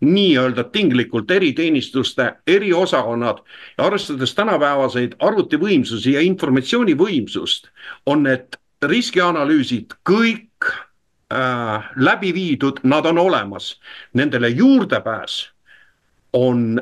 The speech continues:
ülikeeruline. Aga riskianalüüs ja vot see, mis ma viitasin nüüd, äh, niisugustesse riiklike institutsioonidele, on võimalik teha mõtleval inimesel. Riskianalüüs,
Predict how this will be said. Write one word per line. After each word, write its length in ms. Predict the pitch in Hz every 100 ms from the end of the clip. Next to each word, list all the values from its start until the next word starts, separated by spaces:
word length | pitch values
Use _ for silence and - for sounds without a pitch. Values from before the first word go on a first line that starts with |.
| - -
ülikeeruline. 1000 | 190 180 139 143 123 104 95 87 78 - _ _ _ _ - - - -
Aga 240 | 156 131
riskianalüüs 1080 | 226 262 - 175 170 190 135 143 175 131 -
ja 80 | 120
vot 220 | 127 - - 139
see, 220 | 190 156
mis 220 | 147 127
ma 80 | 143
viitasin 540 | 147 170 - 120 139 139
nüüd, 320 | 143 135 -
äh, 360 | - - 143 135
niisugustesse 840 | 147 143 - 139 143 127 147 143 175
riiklike 540 | 254 - 135 127 135 127 120 101
institutsioonidele, 960 | 143 139 127 127 123 214 151 110 113 113 113 - - - - - -
on 220 | 151 151
võimalik 680 | 143 277 233 120 123 123 - -
teha 280 | 214 214 135
mõtleval 840 | 117 151 277 - - 113 110 120 - -
inimesel. 640 | 196 113 82 - 90 90 - _ _ _ _ _ -
Riskianalüüs, 880 | 135 254 - 151 131 120 110 104